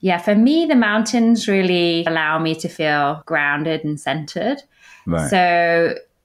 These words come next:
Speaker 1: even in France, I've been drawn to spaces in the mountains. And then here, we're in the Ariège, which is, like, a very rural part of France. And our intention here is to be able to live very closely with the land. So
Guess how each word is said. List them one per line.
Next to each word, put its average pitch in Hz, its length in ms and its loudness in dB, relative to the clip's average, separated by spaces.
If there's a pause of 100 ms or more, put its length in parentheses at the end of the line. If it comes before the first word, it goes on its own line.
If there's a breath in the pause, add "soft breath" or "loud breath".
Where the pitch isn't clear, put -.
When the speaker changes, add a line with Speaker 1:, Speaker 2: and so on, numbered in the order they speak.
(180)
Speaker 1:
even 190 420 2
in 175 120 0
France, 175 680 -4
I've 165 140 -2
been 160 160 -2
drawn 156 580 -4
to 147 340 -6
spaces 156 480 -8
in 143 80 -8
the 147 80 -6
mountains. 139 680 -8
And 151 220 -4
then 151 160 -4
here, 156 800 0 (160)
we're 180 140 -2
in 170 100 -2
the 165 120 -2
Ariège, 160 680 -2
which 147 200 -8
is, 160 200 -10 (760)
like, 190 100 -6
a 202 60 -2
very 180 220 0
rural 170 340 0
part 156 220 -6
of 160 80 -10
France. 147 640 -4
And 165 140 -2
our 156 200 0
intention 156 520 -6
here 151 320 -2
is 143 200 -6
to 147 360 -6
be 165 80 -2
able 151 140 -4
to 151 220 -10
live 160 240 -6
very 147 180 -4
closely 156 400 -8
with 143 120 -10
the 147 100 -10
land. 135 480 -4
So 143 340 -6